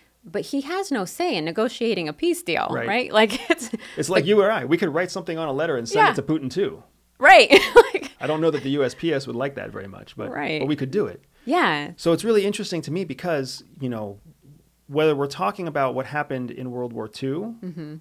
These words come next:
Speaker 2: with a Nazi scientist being captured and then becoming the father of a program in the United States that
Speaker 1: Mm-hmm.
Speaker 2: gave us a technological advantage,
Speaker 1: Mm-hmm.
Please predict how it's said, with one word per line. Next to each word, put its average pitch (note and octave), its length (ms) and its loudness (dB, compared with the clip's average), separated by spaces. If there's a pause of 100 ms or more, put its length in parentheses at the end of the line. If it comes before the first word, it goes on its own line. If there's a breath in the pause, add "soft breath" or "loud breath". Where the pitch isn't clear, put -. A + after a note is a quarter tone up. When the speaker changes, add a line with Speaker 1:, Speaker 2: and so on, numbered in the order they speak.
(160)
Speaker 2:
with C#3 160 -4
a B2 80 -4
Nazi C3+ 800 -6 (140)
scientist C#3+ 680 -10
being A2 220 -10
captured D3+ 640 -10 (220)
and C3+ 160 -6
then B2+ 100 -4
becoming B2+ 400 -6
the A#2 80 -8
father A#2+ 400 -8
of A#2 80 -4
a G#2+ 60 -14
program B2 420 -6
in A2+ 60 -10
the A2+ 40 -12
United A#2 220 -10
States C3+ 240 -8
that B2+ 140 -6
Speaker 1:
Mm-hmm. D3 140 -4
Speaker 2:
gave D3 140 -2
us D3+ 120 -4
a C#3 40 -6
technological B2+ 640 -8
advantage, B2+ 520 -10
Speaker 1:
Mm-hmm. F3+ 320 -8